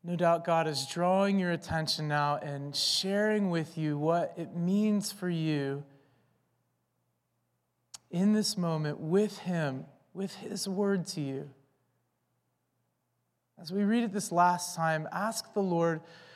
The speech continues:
"Where is the invitation? What should change about my life?"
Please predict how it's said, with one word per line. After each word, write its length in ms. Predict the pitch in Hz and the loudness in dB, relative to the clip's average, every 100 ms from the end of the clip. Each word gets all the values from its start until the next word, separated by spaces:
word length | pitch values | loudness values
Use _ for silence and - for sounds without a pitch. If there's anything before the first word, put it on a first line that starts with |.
| - - - | -20 -20 -4
"Where 440 | 185 226 233 240 | -2 0 2 2
is 540 | - 190 196 180 160 | 2 2 4 2 -2
the 180 | 156 165 | -4 -2
invitation? 500 | 165 156 151 165 151 | -2 -2 -4 -4 -2
What 300 | 175 233 262 | 0 0 0
should 460 | - - 226 220 175 | -2 0 2 2 2
change 760 | - 185 175 170 143 135 - - | -2 -4 -2 -2 -4 -8 -12 -10
about 400 | 156 156 156 156 | -4 0 0 0
my 180 | 156 151 | -2 -2
life?" 480 | 143 143 147 - | -4 -6 -8 -10